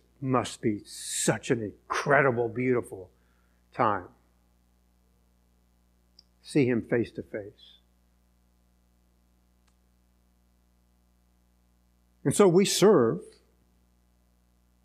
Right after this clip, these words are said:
because not just our master has changed, but the outcome is sanctification and eternal life. Oh, to be with the Lord.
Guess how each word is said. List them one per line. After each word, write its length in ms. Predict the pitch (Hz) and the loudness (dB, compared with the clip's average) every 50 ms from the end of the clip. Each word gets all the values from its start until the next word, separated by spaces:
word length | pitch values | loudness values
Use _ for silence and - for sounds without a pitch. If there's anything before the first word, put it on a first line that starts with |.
| _ _ _ _ _ _ - | _ _ _ _ _ _ -4
because 720 | 127 123 - 151 143 135 123 107 - - - - - - _ _ _ _ - | -4 -2 0 0 0 0 0 -2 -6 -12 -16 -18 -20 -20 _ _ _ _ -2
not 260 | 147 165 185 170 120 | 0 0 0 -2 -2
just 420 | - 170 156 135 117 - - - | -2 0 0 0 -2 -4 -8 -4
our 160 | 165 127 123 | -2 -2 0
master 580 | 120 120 131 135 139 143 139 - - - 123 101 | 0 0 0 0 0 0 -2 -2 -2 -2 -2 0
has 160 | 104 107 - | 0 -4 -8
changed, 580 | - - - 139 127 123 110 98 - - - - _ _ _ _ _ _ _ _ _ _ _ _ _ _ _ _ _ _ _ _ _ | -8 -2 0 0 0 0 -2 -6 -8 -14 -20 -20 _ _ _ _ _ _ _ _ _ _ _ _ _ _ _ _ _ _ _ _ _
but 120 | - 127 - | -6 -4 0
the 160 | 147 135 143 | 2 4 4
outcome 520 | 147 160 175 175 - - 147 135 120 117 | 4 4 2 0 -2 -2 0 0 0 0
is 120 | 113 110 - | -2 -6 -2
sanctification 1120 | - 151 139 117 - - 110 123 - - 139 123 117 104 - - 117 107 98 98 - 151 | 0 0 0 0 0 -4 -8 -8 -6 -2 0 0 0 0 -2 -4 -6 -6 -6 -8 -10 -8
and 100 | 143 123 | -6 -6
eternal 400 | 110 107 - - 117 104 98 98 95 | -6 -6 -6 -8 -10 -10 -10 -12 -16
life. 140 | 101 101 - _ _ _ _ _ _ _ _ _ _ _ _ _ - - - _ _ _ _ _ _ _ _ _ _ _ _ _ _ _ _ _ _ _ _ | -20 -20 -20 _ _ _ _ _ _ _ _ _ _ _ _ _ -20 -20 -20 _ _ _ _ _ _ _ _ _ _ _ _ _ _ _ _ _ _ _ _
Oh, 120 | 160 160 156 | 4 4 6
to 60 | 156 | 6
be 160 | 131 147 143 | 6 4 4
with 200 | 127 127 113 - | 4 2 0 0
the 80 | - 113 | 0 0
Lord. 340 | 107 110 110 104 98 - | 0 2 0 -2 -2 -6